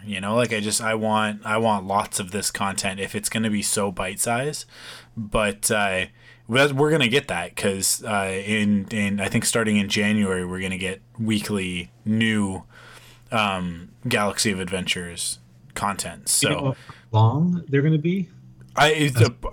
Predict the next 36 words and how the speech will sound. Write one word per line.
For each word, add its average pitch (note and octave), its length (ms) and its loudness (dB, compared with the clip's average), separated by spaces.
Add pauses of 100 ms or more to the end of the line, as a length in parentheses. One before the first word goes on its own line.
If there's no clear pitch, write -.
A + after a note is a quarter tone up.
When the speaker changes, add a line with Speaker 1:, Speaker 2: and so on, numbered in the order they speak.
Speaker 1:
I C3+ 220 6 (140)
would B2+ 200 2
presume A2 520 2
around F#2+ 300 0
the F2+ 60 -6
same F2+ 480 -6
length, F2 400 -12
but - 240 -12
Speaker 2:
Oh, A#2+ 120 4
okay. A2+ 200 -2 (440)
'Cause C#3+ 140 4
I'm D3 80 4
trying G3+ 160 2
to D3+ 60 4
figure E3 240 0
out C#3+ 80 -2
what D3+ 180 -2
exactly A#2+ 640 0
their, A2+ 360 4
the A2+ 140 0
purpose A#2+ 580 -2
of G#2+ 160 2
these G#2 360 2 (640)
is A#2 180 2
for. C3 220 -4
Is B2+ 160 6
it B2+ 100 4
just C3 340 2
for C3 300 0
kids C3+ 420 0
to, C3 120 -2
that A#2 220 4
go, A#2+ 120 2
"Hey, C3 240 4
here's C3+ 220 4
a, A#2 200 -2